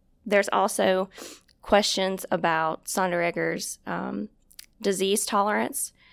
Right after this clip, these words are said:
and just basically, um, issues with overall form. And what we're trying to do is actually call that into question because those observations have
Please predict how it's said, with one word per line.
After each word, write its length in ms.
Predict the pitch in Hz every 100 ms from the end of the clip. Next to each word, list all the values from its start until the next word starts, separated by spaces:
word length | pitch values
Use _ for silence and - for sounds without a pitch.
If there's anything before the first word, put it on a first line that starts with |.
| - - _ -
and 140 | 196
just 260 | 214 277 -
basically, 760 | 180 185 190 - 180 175 - -
um, 520 | 170 165 - - 247 _ -
issues 680 | 196 - 190 180 180 -
with 360 | 175 170 170 - -
overall 440 | 185 175 170 175
form. 540 | - - 196 - 214 - _ _ _ _ _ _ _ _ _ - - - - _ -
And 220 | 196 202
what 180 | 214 240
we're 120 | 240
trying 340 | - 240 233
to 140 | - 175
do 400 | 190 190 208 214
is 480 | 196 180 175 180 170 -
actually 540 | 185 - 214 196 185
call 320 | - - 226
that 180 | 226 196
into 280 | 190 202 -
question 680 | - 208 - - - 208 214 - - -
because 300 | 214 214 196
those 200 | 220 226
observations 800 | - 220 220 190 185 202 196 185 -
have 260 | 175 170